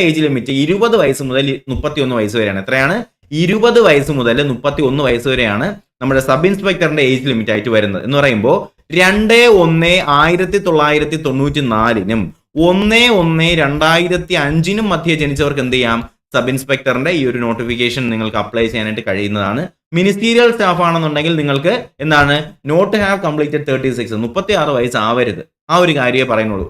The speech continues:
ഒന്ന് ഒന്ന് രണ്ടായിരത്തി ഇരുപത്തിയഞ്ച് കണക്ക് വെ-, വച്ച് നോക്കുമ്പോഴത്തേക്ക് നിങ്ങൾക്ക് മുപ്പത്തിയാറ് വയസ്സാവാനായിട്ട് പാടില്ല. ഓക്കെ, അപ്പോ, ആ, നമ്മുടെ സബ് ഇൻസ്പെക്ടറിന്റെ ഏജ് ലിമിറ്റിന്റെ കാര്യം നിങ്ങൾക്ക്, ആ,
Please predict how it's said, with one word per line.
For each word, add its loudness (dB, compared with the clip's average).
ഒന്ന് -2
ഒന്ന് -2
രണ്ടായിരത്തി 0
ഇരുപത്തിയഞ്ച് -4
കണക്ക് -2
വെ-, 2
വച്ച് -4
നോക്കുമ്പോഴത്തേക്ക് -2
നിങ്ങൾക്ക് -6
മുപ്പത്തിയാറ് -2
വയസ്സാവാനായിട്ട് 0
പാടില്ല. 2
ഓക്കെ, 2
അപ്പോ, 0
ആ, 6
നമ്മുടെ 2
സബ് 2
ഇൻസ്പെക്ടറിന്റെ -2
ഏജ് 2
ലിമിറ്റിന്റെ 0
കാര്യം 2
നിങ്ങൾക്ക്, 0
ആ, 4